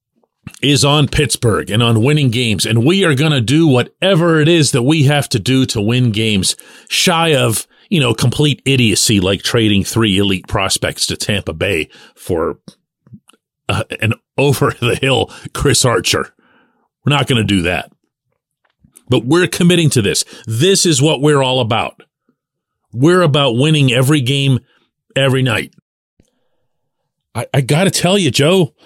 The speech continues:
that's not gonna happen with this group. What you might see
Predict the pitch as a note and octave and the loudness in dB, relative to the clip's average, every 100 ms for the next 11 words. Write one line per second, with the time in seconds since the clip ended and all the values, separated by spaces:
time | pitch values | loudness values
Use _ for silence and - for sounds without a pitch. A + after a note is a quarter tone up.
0 | _ _ _ - F#2 D#2+ - C3+ E3 - | _ _ _ -14 -14 -10 -2 0 0 0
1 | E3 G3+ - G3+ F3+ D3 F#3 - E3 C3 | 2 0 0 0 2 2 2 2 2 2
2 | - A#2 - A2+ G#2 - - - - - | 2 0 0 0 0 -2 -8 -20 -8 -2
3 | C3+ D3 C3 C#3+ D#3+ A#2 - - A#3 B3+ | 0 2 2 2 2 0 -2 0 0 0
4 | D#2+ G#2+ D3 | 0 0 -2